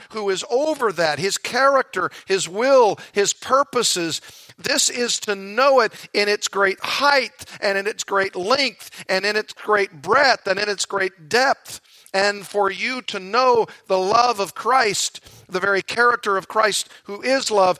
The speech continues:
that surpasses knowledge, that you may be filled with all the fullness of God. What a great prayer. And then this, verse twenty.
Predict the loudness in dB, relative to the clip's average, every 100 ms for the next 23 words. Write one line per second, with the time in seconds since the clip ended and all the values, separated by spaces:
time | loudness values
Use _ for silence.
0 | -2 0 0 0 0 2 2 -2 -8 -2
1 | 2 4 2 0 -6 -8 -4 -2 -4 -4
2 | -4 -4 -8 0 2 2 0 -2 -4 0
3 | 4 4 4 2 -2 0 2 2 -2 -4
4 | -6 -2 2 2 2 -4 _ _ _ _
5 | _ _ _ _ _ _ _ _ _ _
6 | _ _ -8 0 0 -2 -4 -2 -2 -6
7 | _ _ _ _ _ _ _ _ _ _
8 | _ _ _ 0 0 2 0 0 -2 -2
9 | -10 _ -2 -2 -2 -4 -6